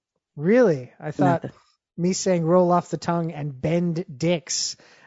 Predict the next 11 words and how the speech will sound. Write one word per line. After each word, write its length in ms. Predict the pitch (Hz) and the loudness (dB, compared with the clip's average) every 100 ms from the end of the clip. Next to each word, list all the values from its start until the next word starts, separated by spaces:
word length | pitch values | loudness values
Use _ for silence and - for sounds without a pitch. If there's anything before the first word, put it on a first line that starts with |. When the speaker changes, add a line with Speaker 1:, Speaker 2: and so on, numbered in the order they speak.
| - | -2
Speaker 1:
made 260 | 180 190 143 | 2 2 2
you 80 | |
<laughs> 100 | - | 0
think 240 | - 277 - | 2 4 4
of 120 | 269 | 4
something 460 | - 302 - 277 254 | 4 2 4 -2 -2
there. 380 | - - - 262 - - - - - 185 | -2 -4 -4 -12 -8 -8 -6 -6 0 2
Speaker 2:
Absolutely 540 | 247 - 254 233 226 | 2 4 6 6 6
nothing 380 | 196 202 214 233 | 6 4 2 0
at 80 | 214 | 0
all. 300 | 151 131 | 0 -2